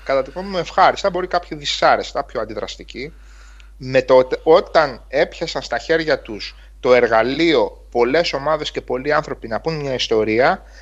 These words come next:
το τι περίεργα μηνύματα πήγαν να περάσουν με τη θετική έννοια. Θα εκπλαγείτε με τα παιχνίδια. Δηλαδή, προσέξτε τώρα, τι εννοώ, δεν εννοώ αυτό το άμεσο, Viva la Revolution, δεν εννοώ το άμεσο του South Park, εντάξει,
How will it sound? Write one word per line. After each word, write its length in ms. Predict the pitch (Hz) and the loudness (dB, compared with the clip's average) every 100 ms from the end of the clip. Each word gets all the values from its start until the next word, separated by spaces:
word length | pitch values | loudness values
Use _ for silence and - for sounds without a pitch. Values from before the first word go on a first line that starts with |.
| - - | -18 -2
το 120 | 143 | -2
τι 200 | - 214 | 0 -6
περίεργα 540 | - 160 160 214 175 | 4 4 6 4 2
μηνύματα 420 | 151 165 208 196 180 | -2 -4 -6 -4 -4
πήγαν 220 | 190 190 | -4 -2
να 100 | 165 | -2
περάσουν 540 | 151 139 147 151 185 202 214 | 0 4 4 2 -4 -6 -6
με 120 | 165 | -10
τη 100 | 151 | -10
θετική 400 | 156 156 151 180 | -6 -6 -4 0
έννοια. 380 | 135 87 87 78 - - - | 0 0 -8 -14 -16 -20 -14
Θα 200 | - 143 | 0 0
εκπλαγείτε 680 | 131 - 143 160 233 160 | 0 0 0 0 -2 0
με 120 | 131 123 | 0 0
τα 140 | 120 | -2
παιχνίδια. 880 | - - 139 139 117 110 104 85 - - - - - | -2 -6 -4 -6 -4 0 0 -2 -10 -20 -20 -20 -2
Δηλαδή, 520 | 120 143 175 - - - - - - - - - | 0 2 0 0 -12 -20 -20 -20 -20 -20 -20 -8
προσέξτε 460 | 143 139 185 - 160 | -2 0 0 0 2
τώρα, 280 | 120 110 | 2 2
τι 160 | 107 151 | 0 -2
εννοώ, 320 | 147 123 110 - | -2 -2 -4 -2
δεν 240 | 143 180 | -4 -2
εννοώ 220 | 170 143 | -2 0
αυτό 240 | 120 - 123 | 0 0 -2
το 140 | 120 | 2
άμεσο, 600 | 113 104 98 - 110 131 - - - 120 | 4 2 -2 -6 -6 -10 -18 -20 -16 -6
Viva 120 | 127 117 107 | 0 2 4
la 80 | 107 | 2
Revolution, 640 | 104 98 95 - 95 110 - - - - - - - | -2 -8 -8 -8 -8 -8 -18 -20 -20 -20 -20 -20 -2
δεν 180 | 123 147 | 0 0
εννοώ 200 | 139 131 | -2 2
το 120 | 120 | 4
άμεσο 300 | 113 104 117 | 4 0 -12
του 80 | - | -8
South 280 | - 98 - 101 | -4 -4 -4 -6
Park, 100 | 95 - - - - - - - | -6 -8 -20 -20 -20 -20 -20 -10
εντάξει, 520 | 113 113 - 135 95 | 0 0 0 -8 -10